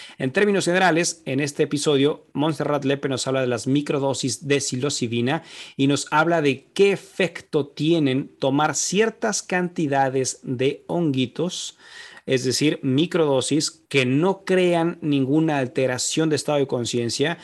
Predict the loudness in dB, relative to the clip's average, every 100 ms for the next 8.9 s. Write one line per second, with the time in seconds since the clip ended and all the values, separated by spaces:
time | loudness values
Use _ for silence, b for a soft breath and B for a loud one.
0 | B B -4 -2 -2 -4 -2 0 0 0
1 | 0 0 -2 -4 -2 2 2 2 -2 -4
2 | -4 -4 -4 -6 -4 0 2 2 0 -2
3 | 0 0 0 -2 -6 -4 -4 -6 -6 -4
4 | -2 0 0 -2 -6 B B -2 0 0
5 | 0 2 2 0 -2 0 2 2 4 4
6 | 2 -4 -10 b b _ 2 2 2 2
7 | 2 0 0 0 -2 0 0 2 0 0
8 | -2 -2 0 2 2 0 0 0 -2